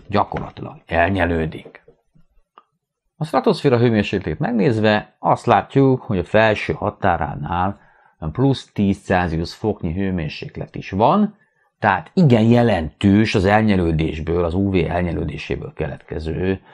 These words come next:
hőmennyiség. Ötven kilométer felett egy újabb szféra kezdődik, ezt mezoszférának nevezzük, ö,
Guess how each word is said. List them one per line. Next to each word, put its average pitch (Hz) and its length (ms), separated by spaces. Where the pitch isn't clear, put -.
hőmennyiség. - 920
Ötven 202 360
kilométer 131 460
felett 131 360
egy 143 80
újabb 220 240
szféra 95 340
kezdődik, 101 480
ezt - 300
mezoszférának 113 920
nevezzük, 143 580
ö, 120 340